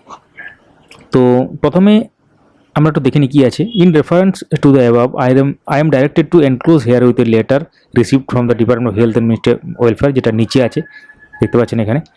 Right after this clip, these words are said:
ওটা আমরা একটু পরে যাচ্ছি ওটাতে। এখানে কী আছে? আহ, Government of West Bengal, এখানে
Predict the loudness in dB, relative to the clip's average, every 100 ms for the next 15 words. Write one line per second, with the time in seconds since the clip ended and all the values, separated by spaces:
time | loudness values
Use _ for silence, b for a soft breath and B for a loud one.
0 | B B B -20 -20 -20 -10 -4 -2 0
1 | -2 -4 -4 -2 0 -2 -2 0 -2 -4
2 | B B B -4 -2 0 0 0 0 -2
3 | -4 -4 0 2 2 0 -2 0 0 2
4 | 2 0 0 0 0 0 0